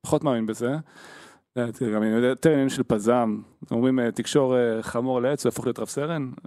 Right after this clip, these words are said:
אז זה לא הקטע, בסדר? אה, אני, אני רוצה שאנשים באמת יבנו את עצמם לשם וירגישו,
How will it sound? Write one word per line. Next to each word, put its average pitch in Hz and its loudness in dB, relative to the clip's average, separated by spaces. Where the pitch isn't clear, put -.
אז - -12
זה 120 -2
לא 139 6
הקטע, - -6
בסדר? 135 -2
אה, 110 -2
אני, 107 -4
אני 107 -2
רוצה 107 0
שאנשים 131 0
באמת 117 0
יבנו 113 0
את 110 -2
עצמם 107 -4
לשם 123 0
וירגישו, 110 -2